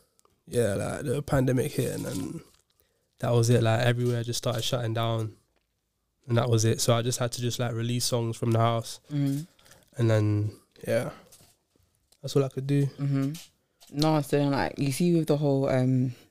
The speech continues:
Speaker 2: I mean, now things are getting back to normal again and that. Do you feel
Speaker 1: Yeah.
Speaker 2: like, even though you, I, I, I don't know if it makes sense yet, but you see how even though you've gone through, like, um, before pandemic, I'm in the pandemic now, do you feel like it's kinda helped you in a way? Because you've been in,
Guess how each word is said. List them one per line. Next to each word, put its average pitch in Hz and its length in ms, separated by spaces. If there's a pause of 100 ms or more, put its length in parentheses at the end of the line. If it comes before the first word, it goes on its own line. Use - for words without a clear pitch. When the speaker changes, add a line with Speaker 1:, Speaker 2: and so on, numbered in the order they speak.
(140)
Speaker 2:
I - 20
mean, 131 180
now 143 140
things 139 220
are 131 40
getting 123 140
back 95 140
to - 80
normal 131 200
again 127 300
and 123 160
that. 117 180 (280)
Do 135 80
you 123 80
feel 180 160
Speaker 1:
Yeah. 165 140
Speaker 2:
like, - 140 (640)
even 180 320
though 175 60
you, 160 200 (120)
I, 131 40 (440)
I, 147 60 (120)
I - 60
don't 185 100
know 202 60
if 180 80
it 160 60
makes 156 160
sense 151 200
yet, 127 80
but 123 100
you 123 60
see 185 180
how 185 220
even 147 380
though 139 100
you've 131 580
gone 135 220
through, 135 380 (260)
like, 110 240 (100)
um, 127 140
before 135 260
pandemic, 131 540 (560)
I'm 131 120
in 139 60
the 139 80
pandemic 135 400
now, 135 240
do 127 160
you 127 40
feel 151 180
like 135 160
it's 127 120
kinda 135 240
helped 139 320
you 123 80
in 127 80
a 131 60
way? 139 280 (640)
Because 127 480
you've 135 140
been 143 100
in, 143 320